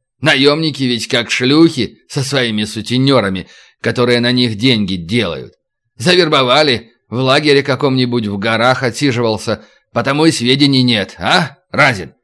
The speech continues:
Что, не так было?" Я покачал головой. "Это ты, сутенёр,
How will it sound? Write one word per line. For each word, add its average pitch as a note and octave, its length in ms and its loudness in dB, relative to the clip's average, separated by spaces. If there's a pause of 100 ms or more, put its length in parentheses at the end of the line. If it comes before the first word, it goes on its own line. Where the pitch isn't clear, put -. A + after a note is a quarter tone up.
(180)
Что, B2 440 -2 (200)
не F#3 140 2
так C3+ 300 -2
было?" C3+ 440 2 (640)
Я B2+ 120 0
покачал C3 500 -4
головой. G#2 500 -2 (640)
"Это C3+ 300 -2
ты, C3 440 -2
сутенёр, B2+ 720 -4